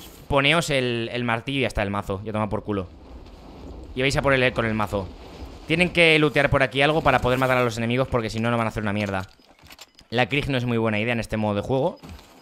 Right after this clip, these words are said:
La Milano no está mal. Tampoco es muy buena, pero de suelo está bastante bien. Ya sabéis, si queréis ver las mejores armas de este modo de juego, subí un vídeo hablando de las que a la hora de crear la clase y que la compréis,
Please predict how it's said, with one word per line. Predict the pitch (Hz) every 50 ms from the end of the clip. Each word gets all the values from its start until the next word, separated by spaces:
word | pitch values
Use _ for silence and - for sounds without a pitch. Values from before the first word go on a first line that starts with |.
| - - _ _ - _ _ _ _ _ _ _ _ _ _ _ _ _ _ _ _ _ _ _ _ _ _ _ _ -
La | - 131 127 127
Milano | 127 135 139 147 147 147
no | 135
está | - - - 120
mal. | 120 131 143 151 185 202 - _ _ _ _ _ _ -
Tampoco | - 135 147 123 - 170 180
es | 190 170
muy | 170 165 160
buena, | 151 160 180 180 180 208 226 240 -
pero | - 143 127 123
de | 123 120
suelo | - - 143 143 151 151 147 147 143 143 139 131 127 - -
está | 127 117 - - 127
bastante | 123 117 - 127 120 113 104 110
bien. | 107 113 147 185 208 262 _ _ _ _ _ _ _ _ _ _ _ _ _ _ _ _ _ _ _ _ _ - - _ _ _ _ _ _ _ _ - _ -
Ya | 123 147
sabéis, | 165 180 180 190 -
si | - -
queréis | 123 127 135
ver | 165 175
las | 165 160
mejores | 151 156 151 156
armas | 151 156 160 139 - 135 127
de | 135 135
este | 127 - 151
modo | 139 131 127
de | 120
juego, | - 143 165 165
subí | - 123 123
un | 123 117
vídeo | 123 139 120 107 95 90 - _ _ _ _ _ -
hablando | 113 117 123 139 139 135
de | 131 127
las | 123 117 -
que | - 127 120 117
a | 113
la | 117 117
hora | 123 135
de | 135 -
crear | 131 127 123
la | 127 123
clase | 120 143 147 - 127
y | 98
que | 110
la | 107 104
compréis, | 98 104 107 - 131 127 151 165 -